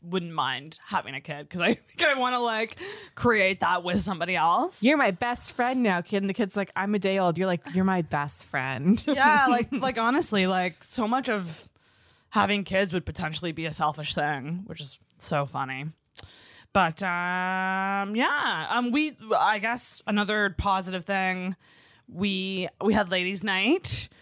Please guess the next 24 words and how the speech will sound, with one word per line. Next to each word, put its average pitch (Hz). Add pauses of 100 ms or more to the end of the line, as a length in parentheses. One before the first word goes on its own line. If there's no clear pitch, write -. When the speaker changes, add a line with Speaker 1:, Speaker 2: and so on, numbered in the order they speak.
(220)
Speaker 1:
uh, 170
last 175
Tuesday, 190 (640)
and 247
it 277
was 320
a 370
lot 453
of 466 (220)
fun. 220
Speaker 2:
It 240
was 349
so 453 (140)
much -
fun. 160 (280)
Speaker 1:
Uh, 226
really 285
good 247
show, 311
and, 240
like, 208 (340)
everyone 247
just -
brought, 185